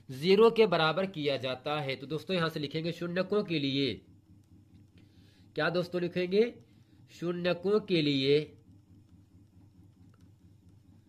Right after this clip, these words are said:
शून्यकों के लिए दोस्तों, जो बहुपद दिया है एक्स स्क्वायर माइनस टू एक्स माइनस एट बराबर दोस्तों हो जाता है ज़ीरो। अगर दोस्तों कहीं भी बहुपद दिया है,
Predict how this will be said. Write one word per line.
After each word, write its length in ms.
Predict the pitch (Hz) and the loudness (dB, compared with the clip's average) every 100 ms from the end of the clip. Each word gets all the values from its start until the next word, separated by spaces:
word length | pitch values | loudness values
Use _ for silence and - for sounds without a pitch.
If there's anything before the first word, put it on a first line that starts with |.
| - - - - | -20 -20 -20 -12
शून्यकों 520 | 165 175 180 185 202 214 | -6 -2 -2 2 2 4
के 180 | 208 180 | 4 4
लिए 160 | 170 | 4
दोस्तों, 360 | 160 170 170 208 | 2 -2 -2 -4
जो 140 | 190 | -2
बहुपद 320 | 165 160 196 156 | 0 0 0 -2
दिया 280 | 170 185 190 | -2 0 2
है 140 | 170 | 2
एक्स 260 | 165 190 170 | 2 -2 -6
स्क्वायर 520 | - - 143 135 139 - - - - 127 | -8 -2 2 2 -2 -6 -20 -20 -20 -8
माइनस 500 | 143 175 185 190 - - | -2 0 0 -2 -6 -4
टू 120 | 214 | 0
एक्स 420 | 226 185 170 - 196 190 | 2 2 2 -4 -6 0
माइनस 460 | 170 160 160 151 - | 2 2 0 -4 -4
एट 260 | 170 170 | -2 0
बराबर 380 | 143 160 165 196 | 0 0 2 0
दोस्तों 380 | 165 160 - 147 | 0 -6 -4 -4
हो 140 | 143 160 | -2 -2
जाता 320 | 131 131 160 | -2 -2 -4
है 140 | 156 196 | -2 0
ज़ीरो। 400 | 202 165 120 - - - - - - | 0 0 0 -6 -18 -20 -20 -12 -4
अगर 240 | 170 214 | -2 0
दोस्तों 360 | 185 202 - 196 | 0 -4 -4 -6
कहीं 320 | 196 175 214 | -4 -2 -2
भी 180 | 165 131 98 - - - - - _ - _ - _ - - - 131 | -2 -4 -8 -14 -20 -20 -20 -20 _ -20 _ -20 _ -20 -20 -20 -6
बहुपद 400 | 165 180 233 202 | -4 0 2 2
दिया 300 | 233 202 175 | 4 6 6
है, 360 | 160 123 127 | 4 2 -2